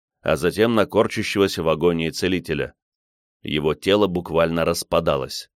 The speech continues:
«Ему конец». В голосе Лей была твёрдая, почти непоколебимая уверенность. И в этот момент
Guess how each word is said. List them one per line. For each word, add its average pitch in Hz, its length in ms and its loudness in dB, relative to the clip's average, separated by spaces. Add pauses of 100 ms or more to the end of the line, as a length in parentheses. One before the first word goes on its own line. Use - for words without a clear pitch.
(840)
«Ему 143 360 2
конец». 131 580 -2 (460)
В 80 160 -10
голосе 90 440 2
Лей 98 400 0 (260)
была 87 300 2
твёрдая, 101 680 4 (300)
почти - 340 -2
непоколебимая 85 840 0
уверенность. 78 800 -2 (840)
И - 80 -4
в 71 60 0
этот 73 240 -2
момент 82 500 -2